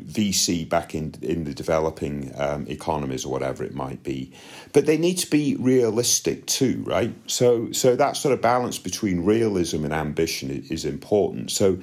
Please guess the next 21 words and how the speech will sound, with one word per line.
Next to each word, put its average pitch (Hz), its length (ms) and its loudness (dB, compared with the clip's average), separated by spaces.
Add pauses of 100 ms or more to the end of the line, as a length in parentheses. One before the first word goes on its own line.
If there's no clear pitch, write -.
(420)
uh, 104 260 4
maybe 135 560 4
rather 131 440 2
than 113 560 2
focusing 113 580 2
on 85 160 2
V 95 240 2
C 90 260 2
and 82 140 0
private 92 320 4
equi-, 95 300 -2 (320)
equity, 80 300 -2
which - 260 -6
we 85 80 -2
know 90 200 4
is 85 120 0
very 80 280 2
difficult - 480 -6
to - 60 -16
break 78 320 -2
into, 71 440 -4